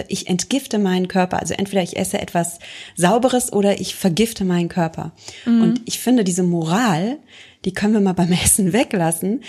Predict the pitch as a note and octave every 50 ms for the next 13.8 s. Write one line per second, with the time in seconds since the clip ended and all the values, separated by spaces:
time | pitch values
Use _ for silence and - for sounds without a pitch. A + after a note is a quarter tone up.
0 | - - - - - F3+ F3 F#3+ F#3 F#3+ - - C4 D4+ - - F3+ F3+ F3 -
1 | F#3 F#3 F3+ F3+ F#3 F#3+ A#3 C#4+ - - - - - G3 F#3+ G3 - - G3 -
2 | - - G3 F3+ F3 A3+ A#3+ - - A3+ A3 G#3+ G#3+ - - F#3 F3+ F3+ F3+ F3+
3 | - F3 E3 E3 E3 - - E3 D#3+ - - - A3 B3 B3 B3+ B3 - F3+ F3
4 | - F3 D#3+ - A3+ C#4 D#4+ - A3 - F3+ F3+ - - F#3+ B3 - - - -
5 | - - - - - - - F3+ F#3 G3+ G#3 G3+ C4+ C4 - - - C4 C4 B3+
6 | A3 - - - G3+ B3+ B3+ B3+ C4 C4+ F#4 D4+ B3 A3+ A3 - - B3 C#4+ D4
7 | A3+ - - F3+ F3+ F3 G3 - - - - - - - - - - F#3+ - -
8 | A3+ - - F#3+ F3+ F3+ - - C4+ E4+ E4+ A3+ - F#3 F#3 G#3 B3 - - -
9 | - G3+ - - G3+ G3+ - G3+ - - G#3 G#3 A3+ A3+ - - G3+ - G#3 G#3+
10 | G3+ G3+ G3 G3 - - A3 G3+ G3+ - G3+ G3+ G3+ G3+ F#3 G3 C4 C4 E3+ -
11 | - - _ _ _ - F3+ G3 A#3 B3+ - - - - - - - - F#3+ F#3+
12 | G#3+ G#3+ G#3+ G3+ G#3 - A#3+ A3 G#3+ G#3 - G3+ G3 - G3 A#3 C4 A#3+ - -
13 | - F#3 - - A3 A3+ A#3 A3 G#3+ G3+ G3 G#3 G3 G3 -